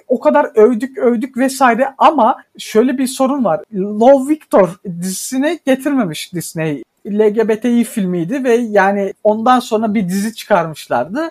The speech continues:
Hulu dizisi. Yani normalde sorun değil. Yani belki sonra getirirler derdim ama şeyde gördüm. Yani Twitter'dan sormuşlar, e, dis-, resmi hesabına ve Disney de işte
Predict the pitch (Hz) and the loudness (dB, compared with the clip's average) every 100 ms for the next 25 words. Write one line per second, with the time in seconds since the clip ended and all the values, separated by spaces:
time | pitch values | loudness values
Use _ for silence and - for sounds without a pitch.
0 | - - 220 190 160 160 - - 330 339 | -6 0 0 0 -4 -6 -10 -8 -6 -6
1 | - 185 185 185 233 294 320 294 - 247 | -2 -2 0 2 4 4 2 -6 -6 -4
2 | 262 294 214 214 196 220 233 - 254 233 | -4 2 2 2 4 4 4 -2 -4 -2
3 | 240 233 214 208 190 165 196 285 285 277 | -2 -4 -4 0 0 2 6 6 4 0
4 | 302 330 202 - - 170 190 294 254 175 | 0 2 0 -2 -4 -2 0 2 2 0
5 | 143 156 131 - 208 - 202 226 233 - | -2 -2 -2 -4 -6 -4 0 2 2 2
6 | 208 233 247 - 165 170 - 180 160 - | 2 2 -2 0 0 -2 -10 -10 -10 -12
7 | - 165 170 - 196 165 - 160 160 294 | -12 -6 -6 -4 -4 -4 0 0 0 -2
8 | 285 208 240 - 339 277 226 - 254 277 | -2 -4 -6 -4 -6 -4 -6 -6 -8 -8